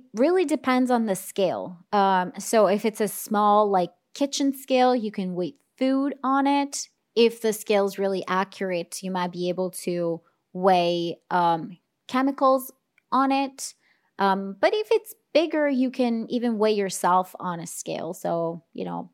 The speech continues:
some people have it in the bathroom, um, and they just weigh themselves using the scale.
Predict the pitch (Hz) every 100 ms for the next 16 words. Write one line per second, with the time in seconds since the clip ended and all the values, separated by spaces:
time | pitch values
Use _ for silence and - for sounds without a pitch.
0 | _ _ _ - 185 185 180 180 175 170
1 | 160 - 214 220 208 196 185 185 - _
2 | _ _ 175 175 170 170 165 - 175 170
3 | 165 165 160 165 170 - - - - 185
4 | 190 180 165 160 165 - 170 170 - 139
5 | 160 - - _ _ 190 180 165 156 -
6 | - - -